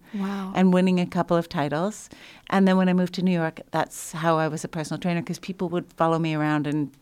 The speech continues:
Speaker 2: you know, say, "Hey, can you be my personal trainer? I
Speaker 1: Wow.
Speaker 2: wanna look like you."
Speaker 1: Okay, so going back to your very first job.
Speaker 2: Yeah.
Speaker 1: What, what, what was it?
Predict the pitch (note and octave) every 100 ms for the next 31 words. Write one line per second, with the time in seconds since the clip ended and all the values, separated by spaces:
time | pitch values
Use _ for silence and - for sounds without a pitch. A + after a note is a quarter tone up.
0 | _ F#3 D#3 D3+ D#3 D3+ D#3+ F3+ - D#3+
1 | E3 - D#3+ D#3+ - E3 - - B3 C4
2 | - G3+ F3 G3 F#3 F3 F3 F3 F3+ F#3+
3 | F#3 G3+ A3 C4+ - - A#3+ A3+ G#3 A3
4 | A#3+ C4+ C4 B3 G3+ G3 G3+ F#3+ F#3 -
5 | G3 - B2 - - E3 F3+ F3 F3+ G3+
6 | A3 A3+ - G#3 G3+ A#3+ G#3 -